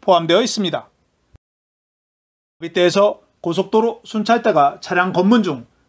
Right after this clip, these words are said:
총격전이 발생하여 경찰 한 명과 용의자 한 명이 사망하고 주변에 있던 시민이 부상을 당하는 사고가 발생했습니다. 지엠에이 뉴스에 따르면 번호판이 없는 닛산의 타라 에스유브이를 검문하는 과정에서 차량 운전자와 동승자는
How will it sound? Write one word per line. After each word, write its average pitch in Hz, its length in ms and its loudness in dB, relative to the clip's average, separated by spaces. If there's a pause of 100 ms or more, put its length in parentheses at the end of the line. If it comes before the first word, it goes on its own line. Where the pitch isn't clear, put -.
총격전이 185 760 -2
발생하여 170 640 0 (320)
경찰 226 320 0
한 226 100 2
명과 220 440 0
용의자 165 300 -2
한 170 100 -4
명이 180 180 -4
사망하고 196 680 0 (200)
주변에 254 320 0
있던 254 180 -2
시민이 214 500 -2
부상을 175 380 -2
당하는 170 340 0
사고가 170 520 0 (120)
발생했습니다. 139 760 -10 (560)
지엠에이 165 360 2
뉴스에 170 380 2
따르면 196 460 0 (300)
번호판이 240 420 2
없는 208 360 0 (100)
닛산의 180 640 -2
타라 208 460 2 (200)
에스유브이를 247 520 -2
검문하는 262 500 2
과정에서 185 560 -2 (300)
차량 190 400 -4 (140)
운전자와 208 580 2
동승자는 214 640 -2